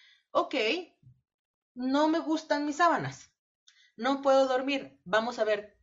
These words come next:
cuál es la razón. O sea, soy muy sensible a los sonidos, vamos a buscar unos, uno, a-, algo que, que, que me ayude a lo mejor no escuchar durante, cuando esté dormida, ¿no? Este,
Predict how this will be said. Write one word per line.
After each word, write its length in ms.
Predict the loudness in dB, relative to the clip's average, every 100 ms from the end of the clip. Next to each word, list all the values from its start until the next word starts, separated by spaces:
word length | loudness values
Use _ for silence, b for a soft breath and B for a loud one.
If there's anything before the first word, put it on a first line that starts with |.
| _
cuál 180 | -2 -2
es 80 | -2
la 100 | -4
razón. 340 | -6 -12 -16
O 60 | -14
sea, 160 | -14
soy 160 | -10 -8
muy 140 | -8 -8
sensible 380 | -10 -10 -6
a 40 | -6
los 120 | -6
sonidos, 500 | -10 -8 -6 -6 -8 B B B -8
vamos 280 | -8 -6 -6
a 60 |
buscar 300 | -6 -4 -6
unos, 320 | -6 -8 -10
uno, 340 | -12 -10 -8 -6
a-, 200 | -4 -4
algo 260 | -4 -6
que, 340 | -4 -4 -6 -10
que, 260 | -12 -12
que 580 | -12 -10 -8 -8 -10 -14 _
me 160 | -2 -2
ayude 340 | 0 0 2
a 120 | 2
lo 100 | 0
mejor 360 | -6 -6 -6 -4
no 240 | -6 -8
escuchar 580 | -8 -10 -8 0 2 2
durante, 640 | -4 -6 -8 -14 -16 -16 -16
cuando 220 | -12 -12
esté 200 | -12 -10
dormida, 460 | -8 -4 -2 -4 -6
¿no? 220 | -10 -12 B B B B -10
Este, 580 | -8 -8 -10 -14 -14